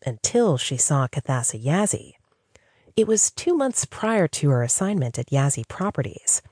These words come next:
She stood in line at the grocery store when his face caught her eye. He was not on the cover of People. He was on the cover of Forbes business magazine. He was the number one profile on billionaires under forty.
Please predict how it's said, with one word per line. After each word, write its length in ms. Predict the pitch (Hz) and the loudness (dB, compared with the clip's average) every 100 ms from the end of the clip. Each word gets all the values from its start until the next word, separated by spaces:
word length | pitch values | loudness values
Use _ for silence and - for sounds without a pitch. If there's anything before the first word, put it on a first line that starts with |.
| - - | -20 -10
She 160 | - 143 | 0 0
stood 280 | - 175 160 | 2 2 2
in 120 | 135 | 2
line 240 | 151 175 | 2 0
at 80 | 143 | -2
the 80 | 127 | -2
grocery 460 | 151 185 208 120 | 2 2 0 -2
store 320 | 113 - 120 120 | -2 0 0 0
when 140 | 120 | 0
his 160 | 117 - | -2 -2
face 420 | 202 214 - - | -2 -2 0 -2
caught 300 | - 175 - | 0 -2 0
her 180 | - 67 | -2 -2
eye. 380 | 101 - - - - _ _ _ _ _ | -2 -4 -10 -20 -20 _ _ _ _ _
He 180 | - | 0
was 180 | 240 233 | 4 4
not 200 | 214 240 | 4 2
on 100 | 214 | 4
the 60 | 151 | 2
cover 360 | - 151 123 | 2 0 0
of 120 | 107 - | -8 -6
People. 500 | 262 - 117 110 - - - | -4 -2 -2 -4 -8 -20 -4
He 160 | 269 | 0
was 140 | 311 226 | 0 0
on 100 | 202 | 0
the 60 | |
cover 380 | - 170 165 151 | 0 -2 0 0
of 100 | 123 | -2
Forbes 460 | - 170 170 151 - | 0 4 4 2 0
business 460 | 220 240 127 - | 2 2 2 -2
magazine. 540 | 120 120 135 117 - - _ _ _ | -4 -6 -8 -8 -14 -20 _ _ _
He 160 | - 147 | -2 2
was 140 | 165 | 2
the 80 | - | 2
number 260 | 135 175 165 | 2 4 4
one 200 | 143 139 | 4 2
profile 580 | - 196 240 120 113 117 | 2 0 0 -2 0 0
on 160 | 117 | -2
billionaires 680 | 120 175 220 131 117 113 117 | 0 0 2 0 0 -2 0
under 220 | 120 120 | 0 0
forty. 560 | - 180 214 - - | -2 -2 -2 -6 -10